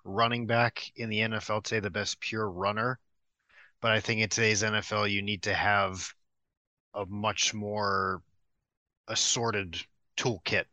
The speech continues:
so to speak. And I think Saquon brings that. The injuries, sure, that's a fair criticism, but do we, how much are we gonna hold that against a guy like Christian McCaffrey? He dealt with injuries plenty over the last few years, healthy this year, and I think we're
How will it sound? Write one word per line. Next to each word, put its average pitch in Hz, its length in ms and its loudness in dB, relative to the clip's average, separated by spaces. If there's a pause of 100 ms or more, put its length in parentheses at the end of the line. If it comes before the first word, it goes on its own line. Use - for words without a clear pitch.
(500)
so 113 220 0
to 98 80 0
speak. 92 360 -2
And 98 100 0
I 104 60 -2
think 110 160 -2
Saquon 107 460 -2
brings 101 320 -2
that. 87 200 0
The 120 120 0
injuries, 131 680 2 (300)
sure, 127 320 2
that's 117 240 2
a 101 40 -2
fair 117 280 0
criticism, 110 680 -2
but 101 200 2 (1080)
do 123 120 0
we, 120 200 2 (280)
how 135 160 0
much 143 260 2
are 131 80 2
we 123 80 2
gonna 113 160 2
hold 107 200 0
that 110 120 6
against 107 320 2
a 110 60 -2
guy 107 140 4
like 98 120 2
Christian 104 300 -2
McCaffrey? 104 500 0
He 104 120 -2
dealt 110 220 0
with 101 120 -2
injuries 101 640 -4 (180)
plenty 117 500 2
over 98 260 -4
the 95 40 -2
last 95 300 0
few 104 100 -2
years, 98 400 0
healthy 120 340 0
this 110 300 0
year, 107 220 2
and 95 180 -4
I 98 60 0
think 104 200 -6
we're 104 140 -6